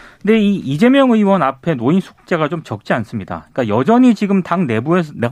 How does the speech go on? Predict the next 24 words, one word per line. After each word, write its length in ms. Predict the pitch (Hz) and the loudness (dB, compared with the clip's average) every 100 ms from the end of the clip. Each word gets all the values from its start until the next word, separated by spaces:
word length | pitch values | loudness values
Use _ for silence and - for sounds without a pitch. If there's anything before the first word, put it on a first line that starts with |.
| - | -4
당 180 | - 175 | 0 2
내부 240 | 139 135 | 2 0
일각에서는, 680 | 156 180 151 123 113 92 101 - - - - - - _ - | 0 0 -2 -4 -6 -6 -10 -14 -20 -20 -20 -20 -20 _ -6
어, 180 | 123 120 | -2 -2
지금 240 | 156 165 - | -2 -4 -4
이재명 460 | 131 151 240 262 | -2 2 4 4
의원을 340 | 226 190 196 180 | 4 2 2 0
둘러싼 540 | 175 165 143 170 185 | -2 -4 -2 -2 -2
검경의 640 | 170 127 147 151 160 147 165 | -4 -4 -4 -2 0 0 -4
갖가지 420 | - 135 180 160 | -6 -4 -4 -4
수사 340 | 135 170 254 277 | -6 -2 0 0
있지 160 | 190 | 0
않습니까? 480 | 117 - 95 85 123 - | -2 -2 -8 -6 -8 -6
이 80 | |
수사, 260 | 147 202 214 | -2 0 0
수사를 420 | 196 220 226 226 180 | 0 -2 0 0 0
대비한 400 | 139 143 151 143 - | -2 -2 -4 -6 -12
자구책 480 | - 151 247 254 | -6 -4 -2 -2
아니냐, 520 | 131 110 98 110 78 - _ - | -2 -2 -2 -4 -6 -12 _ -4
이런 220 | 135 220 | 0 4
의혹을 300 | 233 226 170 | 4 4 0
제기를 340 | - 131 123 | -6 -8 -6
하고 200 | 131 131 | -6 -4
있는데요. 480 | 107 90 82 151 98 | -6 -6 -4 -2 -2